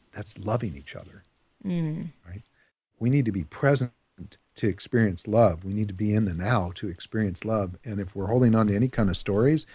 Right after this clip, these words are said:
Speaker 1: then it's not love. It's just a construction that we're dealing with.
Speaker 2: Right.
Speaker 1: So this is communication style. The next lifestyle trait is called, um, your activity level.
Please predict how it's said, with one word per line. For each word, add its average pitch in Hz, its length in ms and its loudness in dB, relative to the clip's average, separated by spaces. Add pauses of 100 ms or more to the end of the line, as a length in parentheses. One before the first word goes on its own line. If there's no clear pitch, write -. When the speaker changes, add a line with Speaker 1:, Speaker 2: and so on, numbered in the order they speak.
(200)
Speaker 1:
then 104 260 4
it's 135 220 -2
not 147 240 4
love. 101 360 2
It's 95 220 -6
just - 240 -10
a 98 60 -8
construction 87 760 -4
that 90 180 -8
we're 92 100 -10
dealing 85 440 -4
with. - 100 -20 (480)
Speaker 2:
Right. 170 420 -2 (340)
Speaker 1:
So 127 240 8
this 120 340 2
is 240 120 0
communication 147 680 0
style. 95 480 -10
The 120 100 0
next 160 300 2
lifestyle 196 420 -6
trait 101 360 -6 (460)
is 117 520 2 (300)
called, 113 460 2 (260)
um, 107 260 -14 (100)
your 120 140 -4
activity 135 420 -2
level. 92 300 -10